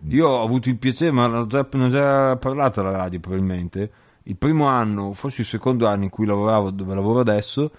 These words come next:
Speaker 2: ho avuto il piacere di chiacchierare amabilmente al telefono con un fornitore, con un tecnico di una ditta che fa,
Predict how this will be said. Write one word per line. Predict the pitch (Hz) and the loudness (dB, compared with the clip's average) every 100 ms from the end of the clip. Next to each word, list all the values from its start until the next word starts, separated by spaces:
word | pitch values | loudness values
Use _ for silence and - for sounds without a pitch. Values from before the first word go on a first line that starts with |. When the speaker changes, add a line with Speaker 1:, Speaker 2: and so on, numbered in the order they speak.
| _ _ | _ _
Speaker 2:
ho | 104 | -2
avuto | 127 143 127 117 | 0 4 4 4
il | 110 | 2
piacere | 117 127 123 165 143 | 0 0 2 2 2
di | 110 107 98 | 2 -2 0
chiacchierare | 117 110 139 127 107 101 | -2 0 0 2 2 2
amabilmente | 101 110 110 113 117 135 120 | 0 2 2 4 4 4 2
al | 104 | 0
telefono | 101 107 98 - 104 104 | 2 0 0 -2 -2 -2
con | - 104 | 0 -2
un | 104 101 101 95 | 0 -2 -4 -4
fornitore, | 92 110 110 113 113 104 95 95 | -4 -2 2 2 2 2 2 -2
con | - 95 | -4 -4
un | 95 - | -4 -2
tecnico | 123 120 107 92 98 | -2 0 -2 -2 -4
di | 92 | -2
una | 95 92 90 87 _ _ - | -2 -2 -4 -8 _ _ -10
ditta | 98 113 107 | -2 -2 -2
che | 95 95 - - | -2 -4 -6 -18
fa, | - 92 | -10 -8